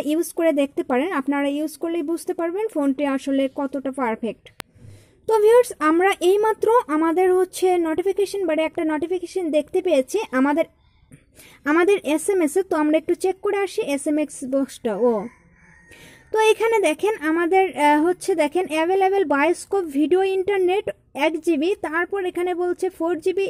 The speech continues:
ইন্টারনেট অফার সিক্স জিবি, যেটা আমি বলেছিলাম যে টোটাল আমরা সিক্স জিবি ইন্টারনেট ফ্রি পাবো, তো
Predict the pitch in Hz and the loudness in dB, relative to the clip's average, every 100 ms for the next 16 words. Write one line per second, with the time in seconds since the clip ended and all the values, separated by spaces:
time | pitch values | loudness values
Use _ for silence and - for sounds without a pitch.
0 | 330 349 370 359 370 269 302 269 302 392 | -4 -4 -2 -2 -4 -4 -4 -2 -4 -6
1 | - - _ - 359 359 - 285 - 349 | -16 -20 _ 0 0 0 -2 -2 2 2
2 | 285 269 311 349 349 311 349 381 370 330 | 2 0 -2 0 -2 -2 0 0 0 -2
3 | 294 320 330 320 311 339 339 330 370 - | 0 -2 -2 -2 -2 -2 -2 -2 -4 -2
4 | 349 349 - 294 240 330 302 339 330 320 | -2 -2 -4 -6 -2 -4 -2 -4 -4 -4
5 | 302 302 - 339 349 277 247 359 - - | -2 -4 -4 0 0 0 -2 -4 -8 -20
6 | - | -8